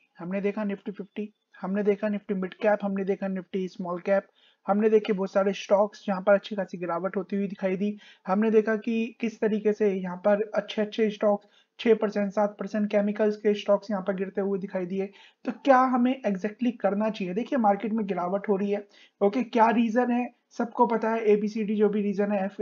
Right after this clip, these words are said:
एफआईज पैसे निकल रहे हैं या कोविड के केस यूरोप के केसेस में, अ, यूरोप कंट्रीज में बढ़ रहे हैं, जो भी रीजन है,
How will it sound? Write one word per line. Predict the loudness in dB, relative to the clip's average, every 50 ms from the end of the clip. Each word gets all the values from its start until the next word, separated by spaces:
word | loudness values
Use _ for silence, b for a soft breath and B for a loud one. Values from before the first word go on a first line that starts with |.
| -2 0
एफआईज | 2 2 2 2 -2 -2 0 0 0 0 0 -2
पैसे | -4 -6 -6 -4 -4 -4
निकल | -4 -4 -4 -4 -4 -4
रहे | -4 -4 -4 -4
हैं | -2 -2 -2 -4 -6 B B B B B -4
या | -2
कोविड | 4 8 8 8 8 8 2
के | 0 -2 0
केस | 2 2 2 2 -2
यूरोप | -4 -2 -2 -4 -4
के | -4 -6 -4
केसेस | -2 -2 -2 -2 -4 -6 -4
में, | -4 -6 -6
अ, | -6 -6 -4 -2 0
यूरोप | 0 2 2 2 2 0
कंट्रीज | 0 -4 -2 0 0 0 0 0
में | 0 -2 -2
बढ़ | -2 -4 -4
रहे | -4 -4 -4
हैं, | -4 0
जो | 2 2 4
भी | 4 4 4
रीजन | 4 2 2 2 0 -2
है, | -2 -6